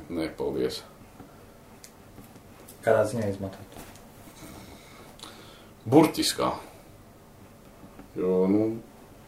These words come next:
Speaker 1: tas tur ir ārkārtīgi garš stāsts un pat, godīgi sakot, negribas atcerēties.
Speaker 2: Nu jā, tad, nu, tas
Speaker 1: Tas ir bezjēdzīgi. Tādā ziņā, tā, ka es saku, šobrīd es dzīvoju viens, neprecēts ir ok. Gribas, jā, lai mazai pie maniem, bet tur ir kāda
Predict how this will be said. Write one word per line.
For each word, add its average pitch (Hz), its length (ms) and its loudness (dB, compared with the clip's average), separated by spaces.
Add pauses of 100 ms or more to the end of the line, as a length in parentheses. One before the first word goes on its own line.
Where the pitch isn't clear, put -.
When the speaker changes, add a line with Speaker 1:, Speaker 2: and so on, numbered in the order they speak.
(160)
Speaker 1:
tas - 260 6
tur 101 200 4
ir 107 80 12
ārkārtīgi 92 440 8
garš 95 220 4
stāsts - 380 8
un 82 120 -2
pat, 87 160 -6
godīgi 95 280 4
sakot, 85 240 -2
negribas 78 400 0
atcerēties. 78 600 -2 (220)
Speaker 2:
Nu - 160 -2
jā, 117 120 -2
tad, 95 240 -12 (140)
nu, 98 180 -14
tas 92 240 -8
Speaker 1:
Tas 78 220 -2 (200)
ir 76 280 -6
bezjēdzīgi. 147 560 -2 (1300)
Tādā 113 280 10
ziņā, 87 360 -2 (500)
tā, 113 160 12
ka 98 120 6
es 90 120 4
saku, 95 200 6
šobrīd 101 380 10
es 95 140 6 (640)
dzīvoju 107 460 10
viens, 170 340 8
neprecēts 95 600 2
ir 85 120 4
ok. - 160 -2 (200)
Gribas, 139 440 12
jā, 110 100 10
lai 95 160 12
mazai 123 380 10
pie 98 120 4
maniem, 92 340 2
bet 80 280 -4
tur - 180 -10
ir 82 140 -6
kāda 78 300 -2